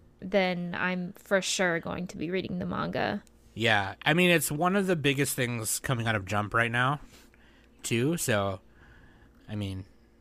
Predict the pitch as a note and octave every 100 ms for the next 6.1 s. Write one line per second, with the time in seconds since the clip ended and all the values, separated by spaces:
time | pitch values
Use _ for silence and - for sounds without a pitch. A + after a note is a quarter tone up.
0 | - - - _ - - - _ _ G2+
1 | G2 F#2 F#2+ G2+ G2+ - - - - -
2 | - - - - G#2 G2+ G2 F#2 - -
3 | A2 A#2+ B2 - B2 - - G#2+ G2 G2+
4 | G#2+ - C3 A#2 A2+ A#2+ A2+ A#2 G#2 G2
5 | G#2+ A2 G#2 G#2+ G#2 F#2+ F#2+ F#2+ G2 G#2+